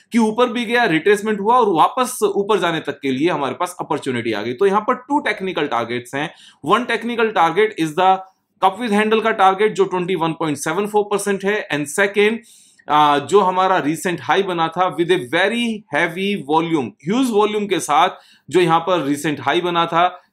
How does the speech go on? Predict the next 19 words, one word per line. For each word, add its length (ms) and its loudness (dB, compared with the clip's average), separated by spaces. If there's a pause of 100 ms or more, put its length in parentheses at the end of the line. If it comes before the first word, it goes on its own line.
यहाँ 360 0
तक 140 -4
ये 120 0
जाना 360 -2
है, 320 -4 (300)
आ, 180 4
क्योंकि 440 -2
जो 160 0
फाइनेंशियल्स 580 0
है 60 2
वो 220 0
यहाँ 160 0
पर 120 -8
सपोर्ट 480 0
कर 100 0
रहे 200 -4
हैं 60 -4
और 320 -2
जो 300 0